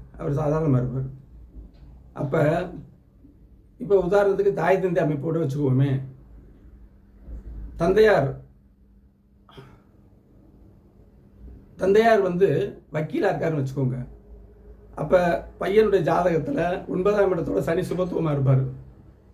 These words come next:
இந்த அமைப்பை வச்சு நம்ம லக்னத்தை சரி கட்டலாம். அதே மாதிரி தாயார் வந்து ஒரு ஆசிரியை அப்படின்னா, நாலாம் இடத்தோடும் சந்திரனோடும்,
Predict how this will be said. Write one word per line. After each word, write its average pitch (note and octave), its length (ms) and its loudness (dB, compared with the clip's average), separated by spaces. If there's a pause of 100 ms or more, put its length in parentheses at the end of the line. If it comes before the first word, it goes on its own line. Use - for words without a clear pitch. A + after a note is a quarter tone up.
(1000)
இந்த G#3 220 2
அமைப்பை G3+ 300 4
வச்சு G3+ 200 2
நம்ம E3+ 260 -2
லக்னத்தை E3 220 -4
சரி D3 200 -2
கட்டலாம். C#3+ 360 -8 (1040)
அதே G3 200 2
மாதிரி G#3+ 180 4
தாயார் G3+ 420 4
வந்து F#3 460 0
ஒரு F#3+ 120 -2
ஆசிரியை D#3+ 600 0
அப்படின்னா, D3 500 -2 (2000)
நாலாம் F#3 320 2
இடத்தோடும் E3+ 600 -2 (720)
சந்திரனோடும், D3+ 680 0